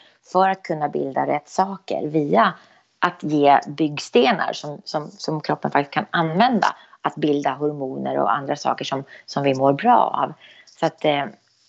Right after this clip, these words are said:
och en av de, tycker jag, ingredienserna, det är att vi får in rörelse och, för att ge kroppen bästa förutsättningar och få tarmarna att jobba och, och överhuvudtaget, ja,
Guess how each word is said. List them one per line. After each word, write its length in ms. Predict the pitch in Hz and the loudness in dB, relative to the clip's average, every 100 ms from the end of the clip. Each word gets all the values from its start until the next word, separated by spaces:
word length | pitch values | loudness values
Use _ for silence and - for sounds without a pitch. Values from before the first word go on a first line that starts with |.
| _ - | _ 2
och 200 | 190 - | 2 4
en 180 | 254 226 | 0 2
av 100 | 185 | 0
de, 260 | 170 226 165 87 - _ - | 0 -2 -4 -14 -20 _ -12
tycker 240 | 170 196 | -4 4
jag, 180 | 208 123 | 4 4
ingredienserna, 720 | 160 160 151 165 208 - 143 | 0 -4 -2 -2 -2 -6 -10
det 300 | 147 214 139 | -4 -2 0
är 60 | 220 | -2
att 140 | - | -4
vi 60 | 143 | -12
får 180 | - 147 | -8 -8
in 140 | 143 | -4
rörelse 560 | 139 131 147 160 - - _ - _ _ _ | -2 0 -2 -4 -4 -6 _ -20 _ _ _
och, 260 | - 165 - - | 0 0 -2 0
för 140 | 160 | 2
att 140 | 147 | 2
ge 160 | 147 143 | 0 -2
kroppen 600 | - 143 - 131 123 - | -2 -6 -4 -4 -4 -4
bästa 400 | - - - 123 | -2 -2 0 -2
förutsättningar 800 | - 131 131 165 - - 76 - - _ - | 2 2 2 -2 -6 -8 -8 -10 -12 _ -8
och 120 | 156 | -6
få 240 | - 160 | 2 2
tarmarna 540 | 165 170 143 104 69 67 | 4 4 4 4 0 -2
att 160 | - | -2
jobba 400 | 104 110 - 123 101 | 0 2 2 4 4
och, 220 | - - | 2 -4
och 260 | 143 - | -8 -6
överhuvudtaget, 580 | 139 131 135 139 117 101 - _ - | -8 -8 -8 -6 -6 -8 -12 _ -8
ja, 120 | - | -8